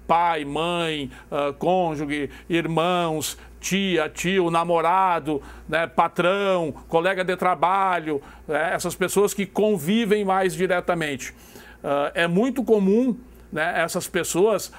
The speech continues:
ao invés de conseguirem efetivamente ajudar o dependente químico,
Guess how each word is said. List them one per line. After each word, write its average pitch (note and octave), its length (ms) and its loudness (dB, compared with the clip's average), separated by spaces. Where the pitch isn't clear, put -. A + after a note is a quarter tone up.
ao F3 240 0
invés F3 420 -2
de F3 140 2
conseguirem F3 840 -2
efetivamente F3 1000 -2
ajudar E3 720 0
o A3+ 80 -2
dependente F3 640 -2
químico, E3+ 560 -4